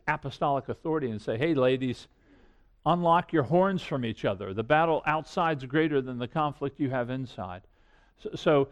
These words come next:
so they had conflict within the church, but I think there were just the general uncertainties of a pre-industrial life. You know, if you think about it,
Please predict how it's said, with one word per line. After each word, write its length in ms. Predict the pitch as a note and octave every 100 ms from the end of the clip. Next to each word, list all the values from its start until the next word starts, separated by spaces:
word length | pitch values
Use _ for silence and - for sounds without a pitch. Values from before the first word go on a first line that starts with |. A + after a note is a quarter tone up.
| -
so 160 | - E3+
they 100 | D#3
had 200 | D#3+ D3+
conflict 460 | F3+ F3+ F3+ F#3 F3
within 260 | E3 F3
the 80 | F3
church, 280 | - B3 - - -
but 100 | D#4
I 80 | B3+
think 260 | - E4+
there 140 | - A3+
were 100 | G#3
just 300 | - C#4+ -
the 100 | E3+
general 580 | - F#3 G#3 G#3+ G3 -
uncertainties 800 | F3+ F3+ - A3 - F#3 G3 E3+
of 120 | D3+
a 60 | D3+
pre-industrial 1000 | - G#3 G3 D3+ E3 E3+ - E3 C#3
life. 340 | C3 G#3 F#3+ - _ -
You 80 | A#3
know, 40 |
if 80 | A3
you 100 | E4
think 280 | - A3+ B3
about 300 | F#3+ A#2 A#2+
it, 120 | F3+